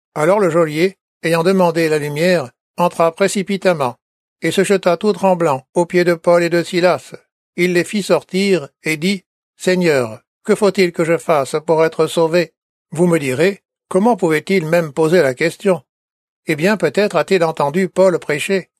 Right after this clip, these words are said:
Il a entendu Paul chanter. Ils ont sûrement chanté l'Évangile. Vous savez ce que ces premiers hymnes étaient. Ils étaient comme chanter le credo des apôtres. Ce n'étaient pas ces chansons spirituelles chevrotantes.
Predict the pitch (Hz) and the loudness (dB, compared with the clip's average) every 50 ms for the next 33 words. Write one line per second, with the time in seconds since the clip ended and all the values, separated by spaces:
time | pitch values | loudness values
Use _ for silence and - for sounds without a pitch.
0 | _ _ _ _ _ _ _ - 170 175 208 208 185 202 190 190 202 185 - 196 | _ _ _ _ _ _ _ -2 0 0 0 0 0 0 0 0 0 0 2 2
1 | 180 175 165 - 190 180 175 - - 147 123 113 - _ _ _ _ _ _ - | 0 0 0 -2 -2 -2 -2 -2 -4 -6 -6 -6 -10 _ _ _ _ _ _ -6
2 | - 175 175 196 196 180 - 220 196 190 196 196 180 165 - 185 180 165 - 185 | -2 0 0 0 0 0 0 0 0 2 2 0 0 0 0 0 0 0 0 0
3 | 175 170 165 165 165 165 160 180 190 170 131 110 - _ _ _ _ _ _ _ | 0 0 0 0 0 0 0 0 0 0 -2 -4 -10 _ _ _ _ _ _ _
4 | _ _ - 180 170 - 190 190 208 233 208 - 196 175 - 175 - - 175 165 | _ _ -4 -2 0 0 0 2 2 0 0 0 -2 -2 -2 -2 -2 -2 -4 -4
5 | - - 185 180 175 165 175 - - 190 185 160 156 147 160 - - 170 160 - | -2 -2 0 0 0 -2 -2 -2 -2 -2 -2 -2 -4 -8 -6 -4 -4 -6 -4 -4
6 | - 131 123 120 _ _ _ _ _ _ _ _ _ _ - 185 170 202 202 - | -6 -8 -8 -8 _ _ _ _ _ _ _ _ _ _ -2 0 2 2 2 2
7 | 233 220 - - 190 185 170 - 208 190 180 - 202 196 180 175 165 - - 180 | 0 -2 0 -2 -2 -2 0 0 0 0 2 2 2 2 2 2 0 -2 -2 -2
8 | 175 160 180 175 170 170 165 160 170 165 - - 185 165 135 - - - 123 _ | 0 2 2 0 2 2 2 2 0 0 0 -2 -2 -2 -2 -6 -10 -16 -18 _
9 | _ _ _ _ _ _ _ _ _ _ - - 196 196 202 185 - 180 170 - | _ _ _ _ _ _ _ _ _ _ -4 -2 0 0 2 0 0 -2 -2 0
10 | 208 202 202 190 - 175 160 - 185 180 175 - - 190 180 165 - - 185 165 | 0 0 0 0 -2 -4 -4 -2 0 0 0 0 0 0 0 0 -2 -2 -2 -2
11 | 175 180 170 - 180 175 175 165 - 175 165 156 165 170 165 - 196 180 160 139 | 0 -2 -2 0 2 2 2 0 0 -2 0 2 0 0 0 0 0 -2 -2 -4
12 | - | -10